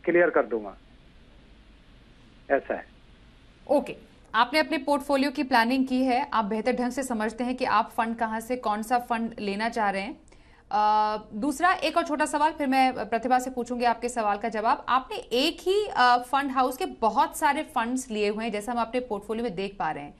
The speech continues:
Speaker 2: कोई खास रीजन इसका, या आपको किसी ने कहा कि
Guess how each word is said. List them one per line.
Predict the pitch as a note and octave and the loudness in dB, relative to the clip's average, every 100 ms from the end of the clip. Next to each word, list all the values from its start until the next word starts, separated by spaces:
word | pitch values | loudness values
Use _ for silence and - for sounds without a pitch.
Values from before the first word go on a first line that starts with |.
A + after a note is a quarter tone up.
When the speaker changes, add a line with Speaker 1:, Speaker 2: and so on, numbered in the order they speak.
| - - - - - | -20 -20 -20 -20 0
Speaker 2:
कोई | D4+ F4+ F#4 | 2 4 0
खास | - - C4 D#4+ - | -2 2 4 4 -2
रीजन | G#3+ A3 A#3 D#4 | -2 -2 0 0
इसका, | D#4 - D#4 E4+ | -2 0 0 2
या | C4 | 2
आपको | A#3+ A#3 C4+ | 0 -2 -8
किसी | C4 C#4+ | -6 -2
ने | C#4 | -2
कहा | C4+ G#3+ A3+ | 0 2 2
कि | A#3+ B3 A#3+ | 0 -4 -8